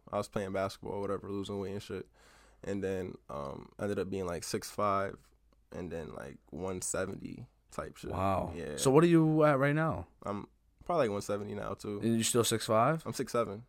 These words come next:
Speaker 1: now.
Speaker 2: <laughs>
Speaker 1: Yeah, I know.
Speaker 2: Yeah, I, yeah, I, I was about to say, when I saw you get out your car, I was like,
Speaker 1: He was
Speaker 2: "There's
Speaker 1: like, "Yeah,
Speaker 2: no
Speaker 1: bro."
Speaker 2: way that's si-, there's, he's six three, six,
Speaker 1: Yeah.
Speaker 2: six five."
Speaker 1: Mm-mm, nah, bro.
Speaker 2: Six seven?
Speaker 1: N B A shit,
Speaker 2: Si-,
Speaker 1: man.
Speaker 2: yeah, oh
Speaker 1: Yeah.
Speaker 2: my God. That's like an N B A small forward?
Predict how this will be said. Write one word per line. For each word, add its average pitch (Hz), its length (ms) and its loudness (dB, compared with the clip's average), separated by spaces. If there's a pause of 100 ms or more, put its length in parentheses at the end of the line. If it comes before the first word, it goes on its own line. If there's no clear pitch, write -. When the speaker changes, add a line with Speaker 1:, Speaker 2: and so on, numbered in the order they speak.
(220)
Speaker 1:
now. 80 240 -6 (200)
Speaker 2:
<laughs> - 100 6 (320)
Speaker 1:
Yeah, 92 300 2
I 98 40 0
know. 101 120 8
Speaker 2:
Yeah, 202 160 12
I, 175 100 12
yeah, 220 160 12
I, 165 300 12
I - 20 12
was 202 100 12
about 226 100 12
to 208 40 12
say, 240 140 12
when 175 120 12
I 170 100 12
saw 190 300 12
you 143 380 12 (380)
get 170 100 12
out 160 140 12
your 123 80 2
car, 151 360 12
I 127 120 12
was 147 80 12
like, 127 100 6
Speaker 1:
He 196 60 6
was 175 80 6
Speaker 2:
"There's 160 240 12
Speaker 1:
like, 147 80 10
"Yeah, 147 40 12
Speaker 2:
no 170 220 12
Speaker 1:
bro." 165 80 12
Speaker 2:
way 160 160 12
that's 131 220 8
si-, 131 160 6
there's, 131 260 6
he's 131 160 4
six - 240 6
three, 123 240 8
six, - 280 0
Speaker 1:
Yeah. 120 200 6
Speaker 2:
six 110 160 0
five." 110 320 8
Speaker 1:
Mm-mm, 110 160 -2
nah, 98 200 -4
bro. 101 60 -4
Speaker 2:
Six 101 300 10
seven? 156 480 10
Speaker 1:
N 120 140 2
B 120 180 2
A 117 160 4
shit, - 260 -4
Speaker 2:
Si-, - 200 8
Speaker 1:
man. 170 180 12
Speaker 2:
yeah, 156 400 12
oh 427 340 12
Speaker 1:
Yeah. 247 160 12
Speaker 2:
my 170 140 12
God. 165 420 10
That's 139 200 10
like 208 100 8
an 185 80 12
N 180 200 8
B 190 140 8
A 185 200 10
small 151 460 6
forward? 220 520 4